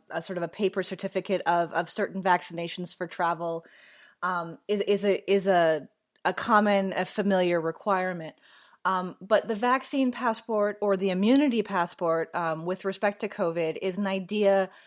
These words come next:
that many nations, especially those that are heavily dependent on tourism revenue, have been trying to get, um, get going for the last several months. And, and the idea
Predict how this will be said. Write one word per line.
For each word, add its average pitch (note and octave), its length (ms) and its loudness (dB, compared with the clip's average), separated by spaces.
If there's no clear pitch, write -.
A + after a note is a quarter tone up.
that F3+ 380 2
many A3 360 2
nations, E3+ 560 -4
especially C4 720 -2
those F#3 440 2
that F3+ 240 2
are F3 100 2
heavily G3 380 0
dependent F#3 520 -6
on E3+ 180 -8
tourism B3 580 -2
revenue, D#4+ 460 0
have A3 240 6
been A3 160 2
trying A3+ 360 2
to A#3 120 -4
get, G#3+ 420 4
um, E3+ 420 -4
get C4+ 180 2
going A3+ 340 8
for G3+ 100 -2
the F#3 80 4
last F3+ 300 4
several F3+ 280 0
months. F3+ 520 -4
And, G#3 280 -2
and G#3+ 180 0
the A3 100 2
idea A#3 500 4